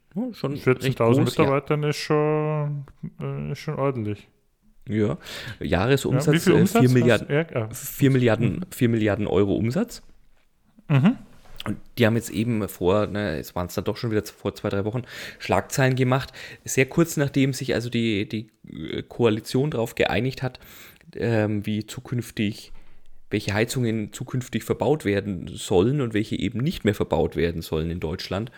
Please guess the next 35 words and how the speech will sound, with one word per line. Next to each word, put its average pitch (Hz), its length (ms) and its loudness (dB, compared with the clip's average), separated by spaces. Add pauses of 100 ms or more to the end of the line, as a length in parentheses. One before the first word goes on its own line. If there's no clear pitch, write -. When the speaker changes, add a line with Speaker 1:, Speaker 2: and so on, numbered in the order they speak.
(340)
Speaker 1:
Wenige 120 280 2
Tage 107 280 0
Speaker 2:
Mhm. - 20 4
Speaker 1:
später 131 300 8
hat 104 80 -2
also 101 180 -2
Fiesmann - 380 -2
angekündigt, 110 640 -2 (480)
ihre 101 460 -2
Sparte 117 600 -2
für - 180 -2
Klimatechnik, - 1500 -2 (960)
Speaker 2:
Mhm. 127 240 2 (180)
Speaker 1:
verschiedene 104 320 -4
Geschäftsfelder 127 480 -2
der 123 80 2
Fiesmann, 123 300 -4
aber 98 280 4
Klimatechnik 127 600 -2
scheint 120 260 -2
wohl 120 80 4
der 101 120 2
größte 117 360 2
Be-, - 400 0
äh, 101 360 -2
die - 120 -12
größte 113 340 -2
Sparte - 420 -4
zu - 120 -14
sein, 107 200 -4
aber 98 100 -6
da 98 80 0
habe 98 140 -2
ich - 60 -14
keine 101 260 -2